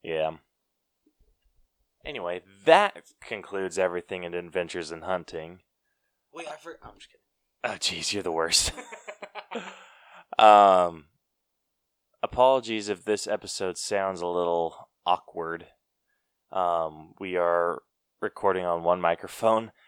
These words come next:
Speaker 1: and I don't have a stand for, or I don't have a place to put my stand.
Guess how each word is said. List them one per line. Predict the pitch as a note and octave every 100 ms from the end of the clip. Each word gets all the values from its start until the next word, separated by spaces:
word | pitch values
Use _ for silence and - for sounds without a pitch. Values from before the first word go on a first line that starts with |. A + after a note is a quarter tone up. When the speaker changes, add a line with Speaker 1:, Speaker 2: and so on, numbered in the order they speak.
| -
Speaker 1:
and | F#2+
I | F2
don't | G2 G2
have | F#2+ F2+
a | E2+
stand | - - F2+ F#2 F#2+ G2
for, | - G2 F2 E2+ D#2+ - _ _ _ _ _ _ _ _ _ -
or | A2
I | G#2+
don't | A2+
have | B2 A2
a |
place | F#2+ - G#2+ -
to | G2+ F#2 - _ -
put | A2 -
my | F#2+
stand. | - G2 F2 F#2 A#2